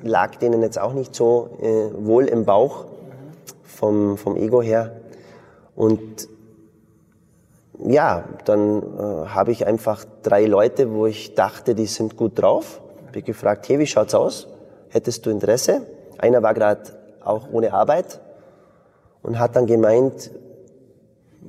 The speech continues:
Speaker 1: „Probieren wir's.“ Ich hatte wieder überlegt, „Okay, was passiert, wenn's nicht funktioniert?“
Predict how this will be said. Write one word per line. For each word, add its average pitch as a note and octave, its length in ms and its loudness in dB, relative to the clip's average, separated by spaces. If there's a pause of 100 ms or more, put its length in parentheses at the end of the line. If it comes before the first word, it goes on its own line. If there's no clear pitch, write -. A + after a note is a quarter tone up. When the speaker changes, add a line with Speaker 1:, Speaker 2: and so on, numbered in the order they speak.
(140)
Speaker 1:
„Probieren A#2 340 2
wir's.“ F2+ 260 -6 (720)
Ich - 160 -14
hatte B2 200 -2
wieder A2+ 120 2
überlegt, G#2+ 260 2
„Okay, D#3 300 2
was - 180 0
passiert, - 360 -2
wenn's A2+ 180 -2
nicht A2+ 160 -4
funktioniert?“ A#2+ 640 2